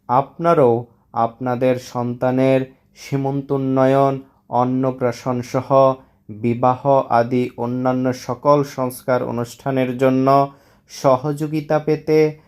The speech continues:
বা শুদ্ধ পুরোহিত ব্রাহ্মণ দ্বারা তা সম্পন্ন করতে আপনার নিকটস্থ ইস্কন মন্দিরে পূজারী বিভাগে যোগাযোগ করতে পারেন এবং এর মাধ্যমে খুব সহজ পন্থায়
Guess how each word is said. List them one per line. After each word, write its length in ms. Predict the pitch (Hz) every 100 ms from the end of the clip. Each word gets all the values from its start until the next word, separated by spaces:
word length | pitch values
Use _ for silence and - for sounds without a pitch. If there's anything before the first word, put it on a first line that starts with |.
| _ _
বা 140 | 113 113 -
শুদ্ধ 380 | 135 131 131 131 131
পুরোহিত 460 | 131 131 127 143 139 127
ব্রাহ্মণ 540 | 117 117 123 127 135 135
দ্বারা 280 | 135 139 139 139 _ _ _ -
তা 80 | 120 -
সম্পন্ন 540 | - 151 156 160 151 143 131
করতে 460 | 131 127 - 139 135 135 - _ _
আপনার 460 | - 165 - 147 147 143
নিকটস্থ 600 | 135 131 135 143 139 - 139
ইস্কন 540 | 123 120 - - 131 135 139
মন্দিরে 480 | 139 139 143 139 143 143 - _ _ _
পূজারী 440 | 135 139 147 143 143
বিভাগে 480 | 123 120 135 131 135 127
যোগাযোগ 460 | 113 110 113 120 117
করতে 340 | - 117 - 127
পারেন 400 | 127 123 131 135 135 _ _
এবং 240 | 117 123 131 -
এর 200 | 127 131 143
মাধ্যমে 580 | 143 139 139 147 147 147 147
খুব 180 | 143 135 - -
সহজ 340 | 117 135 131 - -
পন্থায় 640 | 123 120 123 - 139